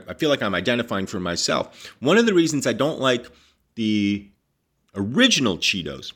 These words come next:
the condensed, dehydrated Cheeto, is because if I eat,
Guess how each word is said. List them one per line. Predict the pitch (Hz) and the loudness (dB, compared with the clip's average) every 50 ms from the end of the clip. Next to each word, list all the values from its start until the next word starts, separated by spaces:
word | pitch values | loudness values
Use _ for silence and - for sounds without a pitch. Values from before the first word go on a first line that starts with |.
| _ _ _ _ _ | _ _ _ _ _
the | 101 - | -8 -6
condensed, | - 120 117 107 98 - 139 147 147 139 131 - - - - - | 0 0 0 0 2 2 4 4 4 4 0 0 -4 -4 -8 -4
dehydrated | 95 110 120 113 - - 131 151 175 180 143 110 95 87 82 80 82 80 80 | 0 2 2 2 2 0 0 2 2 2 0 -2 -2 -2 -2 -2 -4 -4 -2
Cheeto, | - - 98 90 69 60 - - - _ _ _ _ - - - - - - - - - _ _ | -2 -2 -2 -4 -6 -8 -12 -14 -18 _ _ _ _ -20 -20 -20 -20 -20 -20 -20 -20 -20 _ _
is | - 123 113 98 | -2 -2 -2 0
because | 92 120 113 - - 135 127 127 127 117 - | 0 -2 -2 0 0 0 2 2 2 0 -2
if | - - - | -6 -6 -4
I | 110 160 185 | -2 -2 -2
eat, | 185 131 160 170 165 165 - - | -2 -2 -4 -4 -4 -4 -6 -8